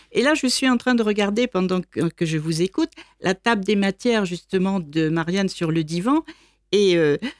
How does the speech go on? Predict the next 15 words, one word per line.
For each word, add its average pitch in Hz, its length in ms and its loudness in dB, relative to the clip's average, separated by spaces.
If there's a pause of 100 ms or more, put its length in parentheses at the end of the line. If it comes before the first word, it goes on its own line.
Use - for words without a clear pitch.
(160)
il - 40 -6
y 156 40 0
a 170 40 2
le 175 40 -2
phénomène 190 380 0
de 180 80 2
la 170 140 0
croyance, 240 520 0
transfert 208 680 -2
et 175 100 0
laïcité, 170 800 -4
langage, 202 580 0
discours 214 460 -2
du 185 200 -2
maître 277 480 -2